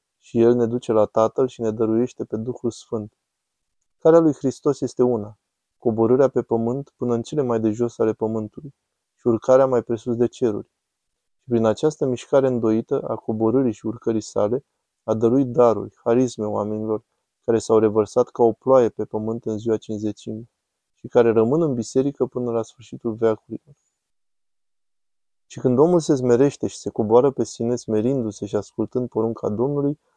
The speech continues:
atrage harul dumnezeiesc, că se pune pe sine însuși pe drumul pe care a pășit Hristos. Și Hristos a spus:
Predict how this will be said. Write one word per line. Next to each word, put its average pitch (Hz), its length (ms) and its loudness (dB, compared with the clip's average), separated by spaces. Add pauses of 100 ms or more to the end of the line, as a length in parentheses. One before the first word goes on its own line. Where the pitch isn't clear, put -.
(160)
atrage 135 500 2
harul 131 380 2
dumnezeiesc, 120 640 -2 (560)
că 123 80 2
se 110 180 -2
pune 139 240 0
pe 117 140 0
sine 117 260 -2
însuși 123 420 -4
pe 110 100 0
drumul 120 540 -2
pe 110 120 -8
care 107 200 -4
a 104 60 -2
pășit - 420 -10
Hristos. - 560 -6 (680)
Și - 100 -20
Hristos 113 440 0
a 117 80 6
spus: - 380 -10